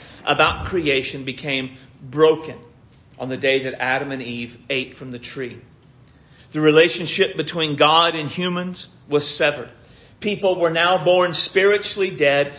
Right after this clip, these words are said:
separated from God. Creation itself was cursed. Thorns and thistles would grow, and it would be difficult to grow things out of the ground. Humans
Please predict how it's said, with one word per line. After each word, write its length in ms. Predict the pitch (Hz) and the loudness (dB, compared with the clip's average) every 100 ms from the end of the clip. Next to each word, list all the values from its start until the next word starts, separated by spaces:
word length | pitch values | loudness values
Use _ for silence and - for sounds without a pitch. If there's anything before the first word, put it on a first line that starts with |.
| - | -8
separated 840 | - - 202 180 147 127 123 123 | -6 2 2 2 -2 -2 -4 -6
from 240 | - 131 123 | -10 -12 -4
God. 340 | 127 113 95 - _ _ _ _ _ - - - - - - | -4 -4 -12 -20 _ _ _ _ _ -20 -20 -20 -20 -20 -6
Creation 560 | 180 165 180 180 208 | 0 6 6 4 -2
itself 600 | 196 - - 190 180 180 - - - | -4 -2 2 6 6 4 -10 -20 -6
was 200 | 156 - | -4 -4
cursed. 540 | - 196 175 - - - - | -4 -2 0 -2 -10 -18 -20
Thorns 560 | - 220 226 240 233 226 | 2 6 8 6 2 -4
and 160 | 196 | -4
thistles 580 | - 226 - 131 101 - - - | 2 2 2 -6 -10 -16 -20 -8
would 200 | 151 151 | -6 -4
grow, 420 | 151 147 139 139 - | 0 2 2 0 -2
and 100 | 165 | -2
it 80 | 202 | 2
would 140 | 196 | 0
be 200 | 160 165 | 0 -2
difficult 600 | - 233 240 165 156 151 | 4 4 4 -4 2 0
to 60 | 165 | 0
grow 260 | 143 160 165 | 2 4 4
things 380 | 170 156 147 | 0 -2 0
out 160 | 147 147 | 0 0
of 100 | 147 | 0
the 80 | 143 | -6
ground. 400 | 147 127 117 - - - - _ _ _ _ _ _ - - | -4 -4 -6 -12 -20 -20 -20 _ _ _ _ _ _ -20 -20
Humans 460 | - 226 220 214 | 0 4 4 2